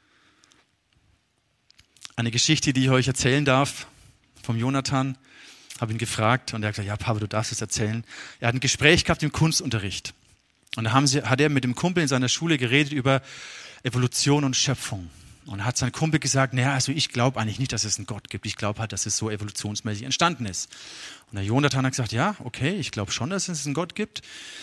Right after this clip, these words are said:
Und dann hat er so weitergeredet. Und dann hat er gesagt, "Naja, schau her, wenn, im Prinzip ist es einfach, wenn es wirklich einen Gott, nee, wenn es keinen Gott gibt", ich hoffe, dass ich es richtig erzähle, Jonathan. "Wenn es keinen Gott gibt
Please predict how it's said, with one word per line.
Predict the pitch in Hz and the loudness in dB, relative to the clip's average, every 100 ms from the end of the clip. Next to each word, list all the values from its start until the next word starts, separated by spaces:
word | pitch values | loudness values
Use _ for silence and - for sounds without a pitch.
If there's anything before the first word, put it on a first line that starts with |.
| - | -16
Und | - 113 | -6 -2
dann | 113 | 0
hat | 123 | 2
er | 135 | 2
so | 123 110 | 2 2
weitergeredet. | 104 151 170 151 151 190 - - - _ _ _ _ _ _ _ - - | 0 0 -2 -2 0 0 -2 -8 -18 _ _ _ _ _ _ _ -12 -2
Und | 117 110 | 0 0
dann | 110 | -2
hat | 113 | 0
er | 117 | -2
gesagt, | - 110 | -2 -4
"Naja, | 113 120 156 | 0 2 4
schau | 160 | 4
her, | 147 180 120 | 4 2 4
wenn, | 127 127 - - - - _ _ _ _ _ - | 2 0 -6 -20 -20 -20 _ _ _ _ _ -2
im | 117 | 2
Prinzip | - - 180 | 2 2 2
ist | 185 | 2
es | 175 | 0
einfach, | 139 170 143 107 | 0 0 2 6
wenn | 151 240 | 8 8
es | 277 - - _ | 6 4 -2 _
wirklich | - 165 262 226 | 6 8 8 4
einen | 208 | 2
Gott, | - 180 - _ _ _ _ _ _ | 2 0 -2 _ _ _ _ _ _
nee, | 147 170 139 - - | 6 6 6 -2 2
wenn | 143 | 4
es | 165 - | 6 6
keinen | 202 240 233 | 8 10 8
Gott | 185 165 | 8 6
gibt", | - 127 - - - - | 4 2 0 -6 -10 -6
ich | - | 2
hoffe, | 127 | 4
dass | 131 113 | 4 4
ich | 113 | 4
es | |
richtig | 123 - | 0 0
erzähle, | 120 135 120 | -4 0 0
Jonathan. | 110 104 101 92 - - - | 0 -4 -6 -8 -12 -10 4
"Wenn | 156 | 6
es | 170 | 8
keinen | - 247 285 | 8 10 10
Gott | - 202 | 8 4
gibt | - 254 - | 6 4 4